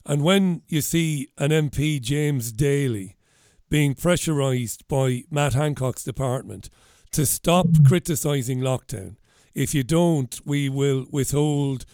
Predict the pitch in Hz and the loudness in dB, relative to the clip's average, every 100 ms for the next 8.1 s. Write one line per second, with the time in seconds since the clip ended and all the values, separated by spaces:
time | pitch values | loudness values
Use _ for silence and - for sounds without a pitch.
0 | _ _ _ _ - 131 131 123 180 180 | _ _ _ _ -4 0 0 0 2 2
1 | 156 135 - 143 127 131 - 156 139 127 | 2 -2 -2 -2 0 -2 -2 -2 0 -2
2 | 107 127 135 117 - 131 131 131 131 110 | -2 -2 -2 -4 -6 -4 -2 -4 -6 -6
3 | - 143 139 113 - 107 - _ _ _ | -4 -4 -4 -8 -10 -14 -16 _ _ _
4 | 165 175 160 220 220 180 - 180 196 202 | 2 2 4 0 -2 -4 -2 2 2 2
5 | 160 127 170 160 143 123 147 139 135 110 | -2 0 0 0 -2 -2 -2 -2 -4 -6
6 | - - 170 208 - 175 170 143 - 196 | -8 -2 2 2 0 -4 -2 -4 0 0
7 | 180 139 139 143 127 160 147 131 113 110 | 2 0 0 0 0 0 0 -2 -4 -4